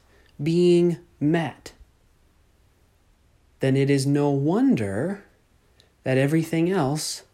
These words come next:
is incredibly difficult. And specifically, I'm talking about two things. Well, really three, I guess you could supp-, I guess. One, are you being, are you hydrated? <laughs> Okay.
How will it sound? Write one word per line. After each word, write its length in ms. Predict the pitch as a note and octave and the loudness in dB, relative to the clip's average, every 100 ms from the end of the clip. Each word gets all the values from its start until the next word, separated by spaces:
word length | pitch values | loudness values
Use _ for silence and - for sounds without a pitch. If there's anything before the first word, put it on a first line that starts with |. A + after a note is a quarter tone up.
| _ _ _ _ - | _ _ _ _ -8
is 160 | C#3+ C#3 | -4 -2
incredibly 840 | C#3+ C3+ - - F3 F#3 F#3 F#3 | -2 -4 -10 -6 -4 -2 -2 -4
difficult. 600 | E3+ G3+ D#3 - - - - - - _ _ _ _ _ _ _ _ _ _ _ _ - | -2 -2 -4 -6 -10 -10 -14 -16 -20 _ _ _ _ _ _ _ _ _ _ _ _ -2
And 280 | C#3+ C3 | 0 2
specifically, 1200 | B2+ - C#3 - - G#3 A3 B3 B3 B3 B3 C4 C4 - | 0 -2 -4 -4 2 2 2 -4 -2 -2 -2 -2 -6 -6
I'm 200 | D3+ C#3+ | -2 -2
talking 380 | D3+ D3 D3 C#3+ | -2 -2 -2 -2
about 340 | C3+ B2 - | 0 -2 -6
two 220 | - F#3+ | -2 0
things. 540 | G3 E3 A#2+ - - - _ _ _ _ _ _ _ _ _ - - | 0 -2 -4 -6 -12 -14 _ _ _ _ _ _ _ _ _ -20 -4
Well, 100 | C#3 | 0
really 240 | E3+ D3 | 2 2
three, 380 | A2+ - B2 A#2+ | -2 -4 -2 -2
I 80 | G2+ | -2
guess 260 | G#2 G#2 - | -4 -6 -8
you 60 | |
could 140 | G2+ G2 | -12 -12
supp-, 340 | G#2 - - | -14 -14 -12
I 80 | A2 | -10
guess. 240 | A2 G#2+ - - - | -8 -8 -10 -20 -6
One, 320 | D3 D#3 F3 D3+ | 2 2 2 0
are 80 | D3 | 2
you 140 | D3+ | 4
being, 260 | D3 C#3+ C#3 | 4 0 0
are 60 | C#3+ | 0
you 140 | C#3+ | 0
hydrated? 680 | B2+ A#2+ A2 G#2+ F2+ - - | 0 -4 -4 -6 -8 -10 -14
<laughs> 40 | - _ _ _ _ _ _ _ _ - | -20 _ _ _ _ _ _ _ _ -10
Okay. 320 | - D#3+ F3 | -2 0 0